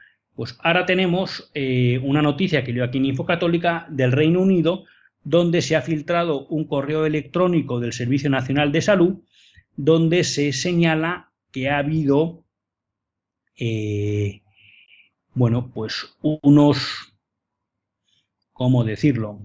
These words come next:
Eh, se está diciendo que la toma de la píldora R U cuatro ocho seis ha tenido consecuencias mortales en algunos,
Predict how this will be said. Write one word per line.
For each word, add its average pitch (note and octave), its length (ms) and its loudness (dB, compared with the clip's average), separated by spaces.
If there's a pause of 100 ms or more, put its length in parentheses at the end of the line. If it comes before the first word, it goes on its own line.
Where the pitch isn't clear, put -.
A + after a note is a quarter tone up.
Eh, A#2 280 -8
se - 120 -4
está B2+ 220 0
diciendo D3+ 580 2
que D3 400 -2 (560)
la A#2+ 480 -2
toma D3+ 360 2
de A#2+ 140 -6
la A2+ 240 -10 (240)
píldora C#3 400 0
R C3 140 0
U C#3 100 2
cuatro C#3+ 300 0
ocho C#3+ 180 -6
seis D#3+ 460 -2
ha C3 100 -6
tenido C#3 500 0 (680)
consecuencias C3 800 0
mortales C#3+ 800 -2 (460)
en B2+ 200 -4
algunos, A2+ 1300 -2